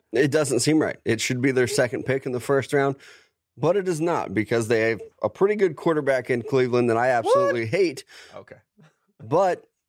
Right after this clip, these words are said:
Speaker 1: we're gonna give him some targets here. I can't go offensive line like I've wanted to for him, so I'm gonna give him a guy to pair with Baker Mayfield and that other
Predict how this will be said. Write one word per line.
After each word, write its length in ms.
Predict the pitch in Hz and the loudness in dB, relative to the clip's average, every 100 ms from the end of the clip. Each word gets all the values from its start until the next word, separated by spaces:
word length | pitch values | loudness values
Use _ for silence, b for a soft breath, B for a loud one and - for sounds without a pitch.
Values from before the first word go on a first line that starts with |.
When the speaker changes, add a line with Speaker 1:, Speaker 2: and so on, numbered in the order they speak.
| _ _ - | _ _ -2
Speaker 1:
we're 140 | 117 | 2
gonna 120 | 156 | 2
give 160 | 165 170 | 2 0
him 160 | 160 | 0
some 160 | 127 139 | 0 -2
targets 420 | 123 123 123 113 | 0 -2 -2 -2
here. 240 | 127 120 120 | 0 0 0
I 100 | 123 | 0
can't 260 | - 170 | 0 0
go 200 | 151 156 | 2 2
offensive 460 | 143 - 135 131 117 | 2 2 -2 -2 -2
line 200 | 127 123 | -2 0
like 200 | 120 113 | -2 -2
I've 120 | 104 | -2
wanted 340 | 104 127 131 127 | 0 2 2 0
to 180 | 135 127 | 0 0
for 220 | - 127 | 0 0
him, 100 | 120 B B | 0 B B
so 140 | - 156 | -4 -2
I'm 40 | |
gonna 120 | 240 208 | -2 0
give 160 | 190 | 2
him 80 | 180 | 2
a 60 | 143 | 2
guy 200 | 139 143 | 2 0
to 80 | |
pair 360 | 123 139 143 143 | -4 -2 0 0
with 180 | 127 107 | -2 -2
Baker 280 | 113 110 117 | -2 0 0
Mayfield 460 | 113 110 120 113 | 0 0 0 2
and 140 | 110 110 | 2 0
that 140 | 101 | 2
other 400 | 120 127 127 120 | 2 0 -2 -6